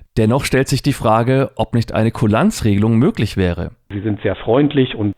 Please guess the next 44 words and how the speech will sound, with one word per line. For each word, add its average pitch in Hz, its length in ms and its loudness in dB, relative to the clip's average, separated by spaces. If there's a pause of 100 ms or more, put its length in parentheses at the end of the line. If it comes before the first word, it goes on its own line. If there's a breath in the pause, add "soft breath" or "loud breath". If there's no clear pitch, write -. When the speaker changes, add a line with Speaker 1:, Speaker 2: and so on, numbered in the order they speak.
Speaker 2:
bemüht 156 580 2 (800 soft breath)
und, 120 480 2
ähm, 113 440 0
haben 113 220 2
aber 113 420 2
noch 110 180 -2
nicht, 131 380 -2
äh, 120 180 -2
also 117 220 -4
bis - 240 -10
jetzt 127 160 -2
habe 120 140 -2
ich - 80 -8
keinerlei 117 440 2
Kulanzangebote, 113 1080 0
wo 107 100 0
man 113 160 0
jetzt 110 140 -2
sagen 117 220 0
kann, 110 180 -2
okay, 123 360 0 (500 loud breath)
äh, 113 240 2
keine 117 260 2
Ahnung, 117 320 2
du 117 100 2
hast 117 140 -2
jetzt 107 100 -4
so 117 80 -2
viele 110 140 -2
Probleme 107 420 0
damit 107 240 0
gehabt, 107 320 -4 (120)
wir 110 100 -6
kümmern 120 260 4
uns 107 160 -2
um 104 140 -2
den 107 140 0
Rückversand 107 680 0
oder 101 220 -2
wir 104 160 0
schicken 113 320 -6
dir 110 200 -2
ein 107 260 -2
Label, 117 640 2